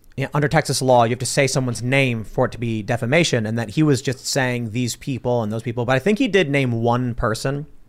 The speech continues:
There was one individual he named. Uh, I'll say this. Alex Jones went on a show to a massive audience and said things that were not true. He's allowed to have his opinions. But when he said things definitively,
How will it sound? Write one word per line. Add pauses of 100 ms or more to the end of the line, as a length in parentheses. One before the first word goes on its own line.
There
was
one
individual
he
named. (680)
Uh,
I'll
say
this. (640)
Alex
Jones
went
on
a
show (160)
to
a
massive
audience (120)
and
said
things
that
were
not
true. (480)
He's
allowed
to
have
his
opinions. (440)
But
when
he
said
things
definitively,